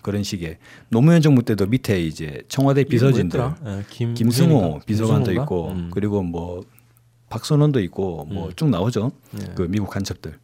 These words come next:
Speaker 2: 음.
Speaker 1: 그러면 이제 그런 사람들 쭉 있는데 저는 송영무 국방부 장관도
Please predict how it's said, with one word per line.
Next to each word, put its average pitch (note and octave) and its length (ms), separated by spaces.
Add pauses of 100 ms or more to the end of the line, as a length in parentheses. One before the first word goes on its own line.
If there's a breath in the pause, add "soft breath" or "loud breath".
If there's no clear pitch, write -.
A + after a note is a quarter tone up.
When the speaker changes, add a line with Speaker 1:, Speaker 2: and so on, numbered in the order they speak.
(180)
Speaker 2:
음. F#2+ 240
Speaker 1:
그러면 D#3 260
이제 C3+ 320 (380 soft breath)
그런 G3 260
사람들 E3+ 320
쭉 E3+ 160
있는데 B2+ 460
저는 C3 720
송영무 G#3+ 540
국방부 D3 320
장관도 G2 600